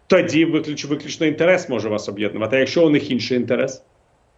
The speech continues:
то тоді ти виявляєшся абсолютно безпорадним. І тому потрібно створювати ці інституції, в яких рівень безпеки будуть готові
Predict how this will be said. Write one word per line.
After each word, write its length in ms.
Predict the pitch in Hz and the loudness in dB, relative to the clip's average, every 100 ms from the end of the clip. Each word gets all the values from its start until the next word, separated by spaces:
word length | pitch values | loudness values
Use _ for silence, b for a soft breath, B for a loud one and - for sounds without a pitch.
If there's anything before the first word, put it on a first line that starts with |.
| _ _ - | _ _ 0
то 120 | 175 | 2
тоді 300 | 170 120 202 | 4 0 -2
ти 160 | 190 | 0
виявляєшся 600 | 143 151 143 147 147 - | 2 2 4 2 2 0
абсолютно 960 | 160 - 156 156 160 170 165 160 165 160 | -4 -2 -2 -2 0 2 2 2 2 2
безпорадним. 640 | 147 160 170 170 180 151 - _ _ _ _ _ | 0 0 2 2 2 -2 -10 _ _ _ _ _
І 60 | 160 | 0
тому 220 | 165 190 | 2 4
потрібно 440 | 190 175 180 160 151 | 4 2 2 2 0
створювати 560 | - 170 151 139 139 | 2 2 4 2 -2
ці 160 | 139 156 | -2 0
інституції, 680 | 139 - 143 214 220 - | 0 -2 -6 -4 -2 0
в 60 | 120 | 2
яких 380 | 135 135 160 - | 2 2 2 2
рівень 380 | 135 160 135 123 | 4 4 4 2
безпеки 440 | 135 - 202 160 | 0 2 2 2
будуть 240 | 131 135 | 0 0
готові 440 | 123 123 165 165 | 0 2 4 4